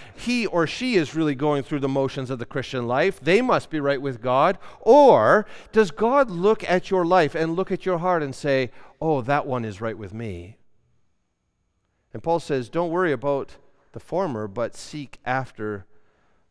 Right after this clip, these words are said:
the latter." A judgment under the law.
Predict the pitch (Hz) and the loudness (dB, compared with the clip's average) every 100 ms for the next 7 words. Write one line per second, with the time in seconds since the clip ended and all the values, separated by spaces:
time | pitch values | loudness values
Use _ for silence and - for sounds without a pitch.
0 | - 117 117 127 110 92 95 - _ _ | -6 -2 0 0 -4 -10 -14 -20 _ _
1 | _ _ _ _ _ _ _ _ _ _ | _ _ _ _ _ _ _ _ _ _
2 | _ _ _ _ _ _ - 127 113 214 | _ _ _ _ _ _ -8 -6 4 4
3 | 180 - 135 123 - - - _ _ _ | 4 0 -6 -6 -8 -18 -20 _ _ _
4 | _ _ _ _ _ _ _ _ _ _ | _ _ _ _ _ _ _ _ _ _
5 | _ _ _ _ _ _ _ _ _ _ | _ _ _ _ _ _ _ _ _ _
6 | _ _ _ _ _ _ _ _ _ _ | _ _ _ _ _ _ _ _ _ _
7 | _ _ _ - 185 185 135 120 120 135 | _ _ _ 2 2 4 0 0 -4 -4
8 | 139 135 139 123 101 90 90 | -2 2 2 2 -2 -4 -10